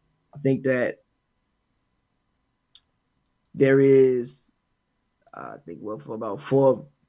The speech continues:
four or five years, he was the best center in the league, maybe longer.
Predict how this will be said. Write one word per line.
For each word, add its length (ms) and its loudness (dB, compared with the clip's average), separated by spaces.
four 180 -8
or 80 -6
five 320 -6
years, 200 4
he 60 0
was 80 -4
the 40 -8
best 180 -4
center 160 -2
in 60 -4
the 60 -4
league, 340 0
maybe 300 0
longer. 420 -2